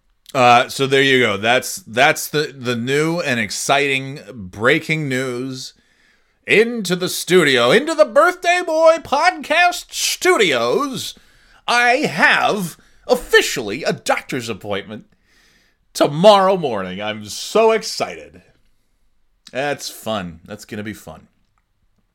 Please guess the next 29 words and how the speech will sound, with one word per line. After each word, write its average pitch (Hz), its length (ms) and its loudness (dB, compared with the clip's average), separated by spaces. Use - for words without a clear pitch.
Uh, - 380 -20
yeah. - 200 -20
I 117 60 0
guess 185 240 0
that's 160 240 2
about 110 280 2
it, 113 220 0
really. 92 480 -6
I 117 60 -8
suppose 151 380 -4
the 123 80 0
other 131 200 0
breaking 107 500 -4
news 98 360 -8
would 90 100 -14
be 101 120 -6
I 92 100 -4
feel 98 240 -8
pretty 107 220 -12
good 98 160 -6
about, 92 380 -6
uh, 85 240 -8
I 90 80 -12
ordered 98 320 -4
some 85 260 -14
Christmassy, 90 840 -10
uh, 80 280 -14
display 95 560 -6
things 92 600 -10